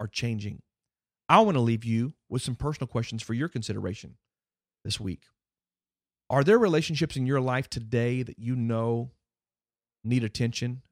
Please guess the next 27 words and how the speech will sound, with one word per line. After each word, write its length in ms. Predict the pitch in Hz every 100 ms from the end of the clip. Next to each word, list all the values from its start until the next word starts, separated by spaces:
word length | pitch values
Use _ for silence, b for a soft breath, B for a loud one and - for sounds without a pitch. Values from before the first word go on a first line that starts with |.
| -
and 140 | 107
maybe 200 | 113 120
you've 120 | 127
just 200 | 117 123
avoided 440 | 113 104 107 117 117
it, 140 | -
but 200 | 113 -
you 100 | 156
know, 420 | 165 131 113 104 - b b -
"I 140 | 135
need 180 | 151 147
to 120 | 131
address 420 | 117 117 123 117
these 240 | - 113 107
relationships. 640 | 101 104 - 104 78 -
I, 160 | - 113
I, 80 | -
there's 240 | 113 110
some 100 | 110
things 280 | 107 127 131
there 100 | 123
that 100 | 110
need 160 | 117 117
to 60 |
be 300 | 107 113 107 - _
dealt 240 | 110 98
with." 300 | 80 80 -